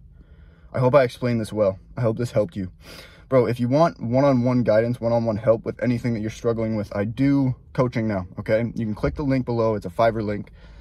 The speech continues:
I offer one hour of just one-on-one talking, and then I'll give you, like, an action plan and some reading material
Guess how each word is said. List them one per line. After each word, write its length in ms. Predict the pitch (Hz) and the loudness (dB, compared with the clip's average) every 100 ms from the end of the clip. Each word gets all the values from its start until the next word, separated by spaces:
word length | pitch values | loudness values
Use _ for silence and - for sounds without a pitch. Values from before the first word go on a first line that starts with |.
| - | -12
I 120 | - 113 | 2 4
offer 300 | 110 110 107 | 4 2 -4
one 280 | 107 139 | 0 2
hour 340 | 143 135 143 170 - - - | 4 4 2 -2 -14 -10 2
of 440 | 110 110 104 - - | 2 2 -4 -14 -12
just 160 | 107 | -10
one-on-one 400 | 104 123 123 123 | -4 0 0 0
talking, 340 | 117 113 117 123 | 2 2 2 0
and 80 | 110 | -2
then 80 | |
I'll 100 | 104 | -4
give 160 | 110 110 | -4 -4
you, 100 | 110 | -2
like, 160 | 104 104 | -2 -2
an 80 | |
action 320 | 107 113 120 107 | -2 -2 -2 -4
plan 220 | 113 110 | -4 -4
and 140 | 104 | -4
some 160 | 104 104 | -4 -4
reading 200 | 113 113 | -2 -4
material 500 | 110 123 110 113 | -4 -4 0 -2